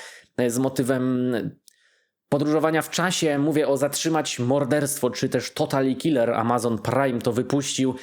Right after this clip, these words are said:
jakiś czas już temu. No to tu aktorka właśnie się pojawia z tej produkcji, ale też na przykład, e,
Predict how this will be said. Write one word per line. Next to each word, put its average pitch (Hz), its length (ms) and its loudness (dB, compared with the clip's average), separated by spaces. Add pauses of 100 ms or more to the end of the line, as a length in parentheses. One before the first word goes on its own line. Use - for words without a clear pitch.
(340)
jakiś 135 400 -2
czas 139 260 -2
już - 240 -4
temu. 175 380 2 (460)
No 185 140 0
to 180 120 0
tu 156 320 2
aktorka 139 460 0
właśnie 135 520 0
się 135 160 0
pojawia 135 380 2
z - 120 -4
tej 139 140 2
produkcji, 151 560 0
ale 190 180 2
też 185 200 -2
na 170 60 0
przykład, 160 460 -2
e, 139 300 0